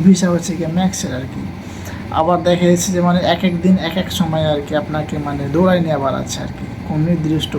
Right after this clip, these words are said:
প্লেস দিচ্ছে না, এই করতেছে না আর কি। এ, পাঁচ দিন এখানে, পাঁচ দিন ওখানে, আবার দশ দিন ওখানে, দশ দিন বসে বেতন পাবেন না ঠিকভাবে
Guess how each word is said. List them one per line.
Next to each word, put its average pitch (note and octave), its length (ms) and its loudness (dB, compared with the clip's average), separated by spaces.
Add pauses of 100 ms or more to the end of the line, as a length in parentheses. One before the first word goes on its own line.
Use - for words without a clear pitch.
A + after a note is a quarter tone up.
প্লেস D#3 300 0
দিচ্ছে C#3 300 -6
না, - 60 -4 (100)
এই G2+ 120 -6
করতেছে - 440 -8
না - 140 -6
আর - 120 -10
কি। - 140 -6
এ, - 60 -8 (960)
পাঁচ D3+ 240 2
দিন D#3 180 0
এখানে, C#3 260 -6 (140)
পাঁচ C#3 200 -4
দিন D3+ 180 -4
ওখানে, C#3+ 280 -4 (680)
আবার C#3 200 0 (100)
দশ D3 180 2
দিন D3 180 -2
ওখানে, C#3+ 240 -4 (140)
দশ D3 180 0
দিন C#3+ 100 0 (100)
বসে C#3+ 300 0 (280)
বেতন D#3 320 -2
পাবেন C#3 280 -2
না C#3+ 140 -6
ঠিকভাবে D3 400 -6